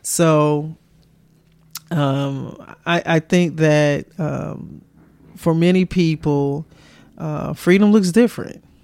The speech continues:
You know, I, I invite you to kind of post your comments if you like in regards to, um, this conversation. I, I do have my, um, computer right here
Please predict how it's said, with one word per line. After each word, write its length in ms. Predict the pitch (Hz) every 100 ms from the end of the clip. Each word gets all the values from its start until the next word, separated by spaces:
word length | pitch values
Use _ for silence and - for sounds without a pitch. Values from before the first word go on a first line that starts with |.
| _
You 180 | 165 160
know, 240 | 156 151
I, 380 | 143 156 - 160
I 40 | 175
invite 380 | 156 165 165
you 80 | 180
to 140 | 165 151
kind 260 | 180 156
of 60 | 147
post 260 | 175 170
your 80 | 160
comments 580 | - 165 160 165 165 165
if 140 | 156
you 80 | 151
like 520 | 151 151 151 185 - - - - - - -
in 140 | 160
regards 580 | 160 156 156 147 - -
to, 500 | - 165 156 147 156
um, 640 | - 147 147 - - - - _ _ 339 262
this 240 | 156 151
conversation. 1040 | - 147 139 135 - 147 151 - 175 196 - _ _ -
I, 360 | 160 147 -
I 20 | 151
do 240 | 147 165
have 240 | 160 156
my, 480 | 147 139 139 139 143 - - - - - -
um, 680 | 160 147 147 - 82 - - _ _ -
computer 560 | 165 - 185 170 160
right 260 | 156 147 147
here 360 | 160 156 151